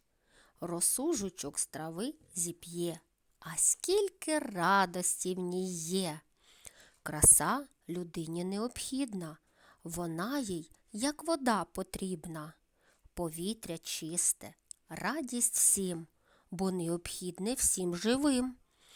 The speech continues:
Для всіх рослин, людей, тварини воно потрібне щохвилини. І ліс нам треба, щоб шумів, і вітер,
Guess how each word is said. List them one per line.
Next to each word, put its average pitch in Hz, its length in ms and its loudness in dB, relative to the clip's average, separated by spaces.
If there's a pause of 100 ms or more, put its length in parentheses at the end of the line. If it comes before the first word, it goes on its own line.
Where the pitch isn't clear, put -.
(220)
Для 175 200 0
всіх - 420 2
рослин, 180 840 2 (440)
людей, 190 800 2 (280)
тварини 180 960 0 (360)
воно 160 580 -2
потрібне 175 840 -4 (300)
щохвилини. 214 1160 -2 (800)
І 381 100 4
ліс 226 380 4
нам 196 180 -2
треба, 180 440 -4 (220)
щоб - 300 -2
шумів, 190 580 -2 (640)
і 233 180 0
вітер, 185 680 -2